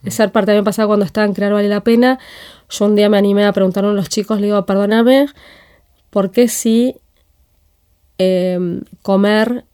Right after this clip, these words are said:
es un desafío, comes una vez al día, por qué tenés el celular y la zapatilla que tenés?".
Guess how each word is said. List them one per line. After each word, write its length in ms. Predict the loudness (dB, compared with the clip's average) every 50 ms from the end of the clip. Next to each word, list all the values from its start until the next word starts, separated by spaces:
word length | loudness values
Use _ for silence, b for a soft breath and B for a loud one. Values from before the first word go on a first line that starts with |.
| _ _ _
es 220 | -6 -6 -6 -4 -4
un 140 | -2 -2 -2
desafío, 680 | -2 -2 -4 -8 -8 -6 -2 0 0 0 0 -2 -4 _ _ _ _ _ -20 -20 _ _
comes 400 | -4 -2 -2 0 -2 -2 -4 -4
una 160 | -4 -2 -2
vez 200 | -2 -4 -4 -4 -6
al 100 | -4 -2
día, 160 | -2 -2 -2
por 160 | -2 -4 -2
qué 100 | -2 -4
tenés 240 | -2 -2 -4 -4 -4 -6
el 80 | -6
celular 440 | -6 -4 -2 -2 0 0 -2 -2 -2
y 40 | -2
la 100 | -4 -6
zapatilla 560 | -6 -10 -10 -10 -8 -6 -6 -6 -6 -6 -6
que 100 | -6 -6
tenés?". 460 | -6 -6 -8 -8 -8 -12 -16 -20 -20